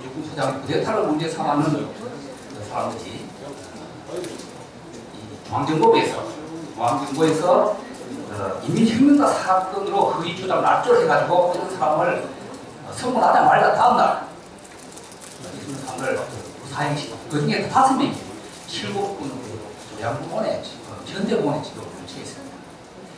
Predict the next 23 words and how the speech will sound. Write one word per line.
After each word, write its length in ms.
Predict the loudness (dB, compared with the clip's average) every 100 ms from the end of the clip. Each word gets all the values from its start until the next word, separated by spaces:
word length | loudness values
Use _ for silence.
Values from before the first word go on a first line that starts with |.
| -18 -16 -16 -16 -12 -2
그리고 180 | 2
천구백칠십이 1200 | 4 6 4 6 6 6 4 0 0 0 0 2
년대 260 | 2 2 2
유신 300 | 2 0 -2
헌법이 400 | -4 -2 0 2
일어나자 480 | 4 4 4 2 -2 -10 -18 -18 -18 -18 -10
유신에 720 | -2 0 0 2 2 2 0
반대하는, 720 | 0 0 0 -2 -2 0 -2 -4
어, 200 | -8 -10 -8
젊은 280 | -4 -4 -2
학생들을 540 | -4 -6 -6 -6 -6 -8 -16 -18 -18 -18 -18 -18 -18 -16 -12
민청년 400 | -6 -6 -2 -2
사건으로 520 | 2 4 2 2 0 0
허위 180 | 0 -2
주장 220 | -2 0
납조해가지고 760 | 2 0 2 4 6 4 4
이런 140 | 4 4
사람을 320 | 6 4 6
또 420 | 8 8 8 0 -12 -16
종북 300 | -6 -4 -4
좌파 260 | -4 -2 -2
빨개로 400 | -2 0 0 -2
몰아가지고, 840 | 2 4 4 6 6 6 4 -2